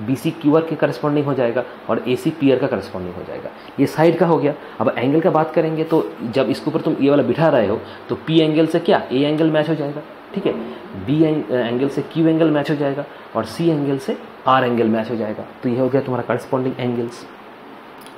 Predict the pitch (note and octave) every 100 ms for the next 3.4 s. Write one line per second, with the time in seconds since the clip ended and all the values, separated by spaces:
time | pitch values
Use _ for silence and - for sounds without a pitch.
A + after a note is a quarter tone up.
0 | - F3+ D#3 - - - - - - -
1 | - - B2 A#2+ B2 A#2 A2 - A#2+ A#2+
2 | C#3 D3 D3 - - - - - D3 C#3
3 | C#3+ E3 F3+